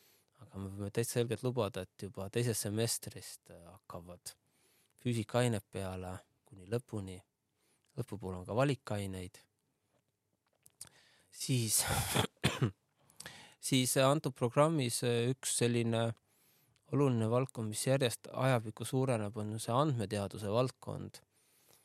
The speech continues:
Alates statistikast, lõpetades siin, äh, A I-ga, mis tänapäeval juba väga igal pool tuleb peale. Et, äh, sellest ei saa üle ega ümber. Ja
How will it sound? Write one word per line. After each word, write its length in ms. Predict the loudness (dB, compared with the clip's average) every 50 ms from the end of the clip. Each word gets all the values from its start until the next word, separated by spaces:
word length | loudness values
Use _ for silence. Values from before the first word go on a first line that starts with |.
| _ _ _ -6 -4
Alates 420 | -2 -2 -2 -4 -8 -10 -8 -8 -6
statistikast, 880 | -8 -8 -4 -2 -2 -2 -2 -2 -4 -6 -6 -6 -8 -8 -8 -6 -6
lõpetades 600 | -8 -8 -8 -10 -12 -12 -14 -16 -12 -10 -8 -6 -4 -4 -6
siin, 340 | -6 -8 -10 -12 -14 -12 -10 -8
äh, 500 | -8 -8 -8 -8 -8 -10 -10 -12 -16 -18 -20 -20 _ _ _ _ _ _ _ -8
A 140 | -6 -4 -2
I-ga, 420 | 0 0 -2 -2 -2 -2 -2 -2 -2 -8
mis 140 | -12 -10 -8
tänapäeval 400 | -4 -4 -4 -4 -4 -4 -6 -6
juba 200 | -6 -6 -6 -8 -8 -12 _ -20 -20 _ -12 -12
väga 240 | -10 -6 -6 -6 -6 -6 -12 -14
igal 200 | -10 -6 -6 -6 -4
pool 180 | -4 -4 -4 -4 -8 -12 _ _ _ _ -10
tuleb 260 | -8 -8 -8 -8 -8 -6
peale. 400 | -4 -4 -2 -2 -4 -6 -8 -10 _ _ _ _ _ _ _ _ _ _ -20 _ _ _ _ _ _ _ _ _ _ -20
Et, 380 | -20 -20 -20 _ _ _ -10 -8
äh, 200 | -6 -6 -6 -8
sellest 440 | -6 -2 -2 0 0 0 -4 -6 -8
ei 60 | -6
saa 100 | -4 -2
üle 160 | 0 0 0 0
ega 160 | 2 2 2
ümber. 400 | 2 2 2 0 -2 -2 -4 -8 _ _ _ _ _ _ _ _ _ _ _ _ _ _ _ -20 -20 _ _ _ -6
Ja 200 | -4 -2 -2